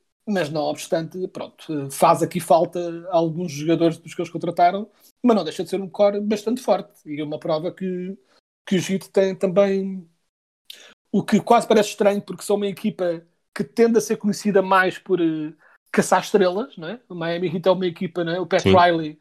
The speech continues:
Speaker 1: a caçar as estrelas e, no entanto, tem feito um ótimo trabalho, não só de apanhar talentos, mas também de desenvolvê-los, de dar-lhes tempo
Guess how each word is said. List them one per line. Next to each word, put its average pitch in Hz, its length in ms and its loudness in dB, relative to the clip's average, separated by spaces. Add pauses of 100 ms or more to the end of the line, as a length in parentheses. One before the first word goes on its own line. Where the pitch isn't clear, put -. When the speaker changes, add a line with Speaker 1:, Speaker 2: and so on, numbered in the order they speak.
(280)
Speaker 1:
a 165 80 0
caçar 190 420 2
as 180 100 -10
estrelas 202 460 -4
e, 220 80 -6
no 214 120 -6
entanto, 220 640 -8 (340)
tem 208 160 2
feito 214 320 -2
um 214 140 -2
ótimo 220 300 -2
trabalho, 208 500 -2
não 220 360 -4
só 180 580 -2 (540)
de 202 260 2
apanhar 208 600 2
talentos, 202 540 0
mas 220 180 -4
também 226 340 -2
de 208 80 -4
desenvolvê-los, 208 840 2
de 151 120 -20
dar-lhes 202 380 2
tempo 185 400 -2